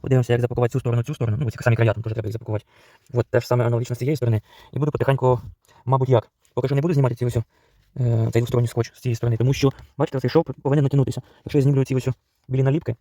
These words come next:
то натягується буде тільки оця ось частина, ця маленька. От тут воно, ось буду старатись намагатись його натягувати спочатку, а потім відривати, ну, не знаю, подивимося, поки що плану ніякого нема. В інструкції там взагалі якась просто біліберда. Фіг пойми, що там, куди робити, не знаю, подивлюся, можливо, трішки пізніше це все зробити.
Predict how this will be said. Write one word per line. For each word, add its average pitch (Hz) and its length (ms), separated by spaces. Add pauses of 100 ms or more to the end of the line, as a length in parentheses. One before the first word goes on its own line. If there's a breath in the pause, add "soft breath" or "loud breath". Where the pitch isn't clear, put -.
(340)
то - 80
натягується 139 280
буде 135 100
тільки 131 120
оця 127 140
ось 123 80
частина, 120 300
ця 120 80
маленька. 123 280 (680 soft breath)
От 151 140
тут 156 100
воно, 147 160 (880 soft breath)
ось 131 80
буду 139 120
старатись 139 260
намагатись 135 280
його 131 100
натягувати 135 320
спочатку, 120 340 (840)
а 120 80
потім 139 240
відривати, 131 360
ну, 135 40
не 143 60
знаю, 120 140
подивимося, 123 300
поки - 100
що 120 100
плану 120 160
ніякого 120 200
нема. 113 140
В - 260
інструкції 135 320
там 131 100
взагалі 123 180
якась 113 100 (160)
просто 120 200
біліберда. 127 380 (420 loud breath)
Фіг - 160
пойми, 131 180
що 143 120
там, 127 120 (180)
куди 131 120
робити, 135 240
не 135 60
знаю, 123 140
подивлюся, 135 240
можливо, 123 260 (800 soft breath)
трішки 123 180
пізніше 117 260
це 110 80
все 110 80
зробити. 107 240